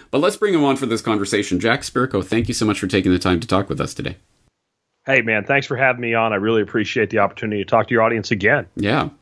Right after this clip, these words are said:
Speaker 1: yeah, excellent. All right, well, let's start. I, I just want to hear you say the words, "It depends." So let's say <laughs> someone comes to you with the question, "I'm thinking about getting some backyard chickens. What kind of chicken should I get, Jack?"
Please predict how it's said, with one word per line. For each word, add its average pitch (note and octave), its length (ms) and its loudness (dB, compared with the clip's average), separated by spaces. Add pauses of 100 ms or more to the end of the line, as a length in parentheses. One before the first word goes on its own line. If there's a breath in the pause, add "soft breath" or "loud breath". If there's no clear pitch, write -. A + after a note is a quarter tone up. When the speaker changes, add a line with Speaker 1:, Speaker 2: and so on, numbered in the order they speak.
Speaker 1:
yeah, A#2 340 0 (100)
excellent. - 480 -4
All D3+ 120 2
right, C3+ 200 2
well, G#3 240 0 (260 loud breath)
let's D4 220 0
start. D3 380 2
I, E3+ 180 2
I F#3+ 140 2
just G3+ 160 0
want F#3 160 2
to D3+ 80 0
hear D#3+ 220 2
you C#3 120 4
say C#3 200 2
the B2+ 80 0
words, F#2+ 340 2
"It G2+ 140 0
depends." F#2 680 -2
So D3 140 0
let's G3+ 240 0
say A2 460 2 (100)
<laughs> F3 100 -2
someone F3 300 0
comes F#3 360 2
to E3 100 -2
you F2 260 0 (280 loud breath)
with D3 200 0
the D3 80 2
question, C3+ 480 0
"I'm D#4 360 2
thinking D4+ 300 0
about A#3+ 260 2
getting G3+ 280 0
some E3+ 120 0
backyard D#3 360 2
chickens. D3+ 340 0 (240 loud breath)
What C#3 420 0
kind C#4 240 2
of B3 80 0
chicken B3+ 320 -2
should A3+ 220 0
I G#3 80 2
get, C4+ 300 0
Jack?" F#2 400 -2